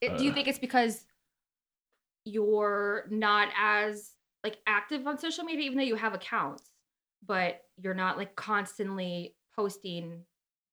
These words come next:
Speaker 2: Yeah,
Speaker 1: shit
Speaker 2: e-
Speaker 1: all the fucking time? Maybe it's 'cause you're not, like,
Speaker 2: But
Speaker 1: that
Speaker 2: even,
Speaker 1: younger
Speaker 2: even if I,
Speaker 1: whatever.
Speaker 2: even if I was posting all the time, I don't think I'd ever be in a place where I was pressuring my signific-, significant other. Well, it,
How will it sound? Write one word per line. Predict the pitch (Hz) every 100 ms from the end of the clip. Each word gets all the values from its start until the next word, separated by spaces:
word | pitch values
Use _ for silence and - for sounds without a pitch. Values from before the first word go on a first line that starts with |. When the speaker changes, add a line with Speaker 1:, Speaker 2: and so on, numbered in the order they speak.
| _ _ _ _ _ _ _ _ _ _ _ _ _ -
Speaker 2:
Yeah, | 156 139
Speaker 1:
shit | 123
Speaker 2:
e- | 143
Speaker 1:
all | 214
the |
fucking | 208 208 185
time? | 180 208 170 87 214 _ _
Maybe | 220 214
it's | 233
'cause | 220 214
you're |
not, | 196 180 -
like, | - - _ _ _ -
Speaker 2:
But | 139
Speaker 1:
that | 147
Speaker 2:
even, | 160 165
Speaker 1:
younger | 143 92
Speaker 2:
even | 143 165 175
if | 156 151
I, | 139
Speaker 1:
whatever. | 110
Speaker 2:
even | 135 139 143
if | 131
I | 120
was | 113 117 120 107
posting | 110 98 - 95
all | 90
the | 85
time, | - 90 85 -
I |
don't | 110 117
think | 117 110
I'd | 104 98
ever | 101 104
be | 98 101
in | 95
a |
place | 87 - 98 -
where | 95 90 87 85 _ _ _ _
I | 92 98
was | 95 -
pressuring | - 117 113 - 104 95
my | 92 95 92
signific-, | 90 - 92 98 - 92 - _ -
significant | - 98 104 92 101 -
other. | 101 92 82 82 -
Well, | 113 120
it, | 113